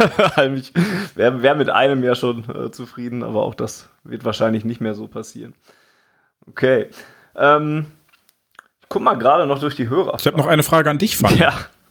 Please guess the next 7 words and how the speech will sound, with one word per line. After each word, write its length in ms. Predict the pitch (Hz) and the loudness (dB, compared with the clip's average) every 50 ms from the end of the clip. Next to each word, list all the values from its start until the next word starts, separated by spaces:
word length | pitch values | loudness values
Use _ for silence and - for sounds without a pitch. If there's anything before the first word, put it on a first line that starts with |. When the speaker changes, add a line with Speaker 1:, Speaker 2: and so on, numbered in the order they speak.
| _ _ _ | _ _ _
Speaker 1:
bitte. 300 | - 135 127 - 107 98 - _ _ - - - _ _ _ _ _ _ _ _ _ _ _ _ _ _ _ _ _ _ _ _ _ _ - | -8 -8 -6 -6 -8 -12 -12 _ _ -20 -20 -20 _ _ _ _ _ _ _ _ _ _ _ _ _ _ _ _ _ _ _ _ _ _ -2
Speaker 2:
Reicht 260 | - 208 240 - - | 0 0 0 0 0
dir 100 | 131 104 | 0 2
das, 400 | 92 95 92 90 - - - - | 2 2 0 0 -2 -6 -4 -2
möchte 220 | 110 104 - 113 | 0 0 2 2
Yannick 320 | 101 95 95 98 92 87 - | 4 4 4 2 2 0 0
wissen. 300 | 95 - - 87 82 | 0 0 0 -4 -6